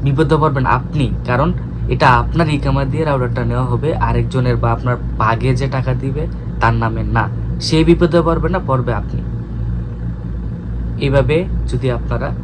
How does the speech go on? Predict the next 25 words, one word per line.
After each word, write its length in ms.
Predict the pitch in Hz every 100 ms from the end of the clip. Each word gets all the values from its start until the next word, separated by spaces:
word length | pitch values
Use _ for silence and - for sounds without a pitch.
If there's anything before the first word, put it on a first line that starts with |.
| - - - - - -
সিম 400 | - 127 120 - - - - - -
বা 160 | 113
রাউটার 320 | 117 120 120 113
নেন, 300 | 113 165 175 - - - - -
তাহলে 300 | 117 113 117
আপনারা 360 | 113 113 117 113
কোনো 180 | 120 117
বিপদে 400 | 117 110 113 104
পড়বেন 280 | 104 110 -
না। 80 | - - -
আমার 200 | 127 147
একটি 180 | 143 131
ভিডিও 340 | 139 143 139 143
রয়েছে 400 | 139 139 - 120 - - -
যেখানে 360 | 131 120 123 120
আমি, 260 | 117 139
আহ, 680 | 175 - - - - 120 120
দেখিয়েছি 460 | 131 131 131 123 123
যে 160 | 120 117 - - - - - -
কীভাবে 320 | 135 139 135
অফিস 300 | 143 127 123
থেকে 260 | 135 127 135
আপনারা 380 | 117 123 123 -
সিম 260 | - 143
নেবেন 340 | 127 123 117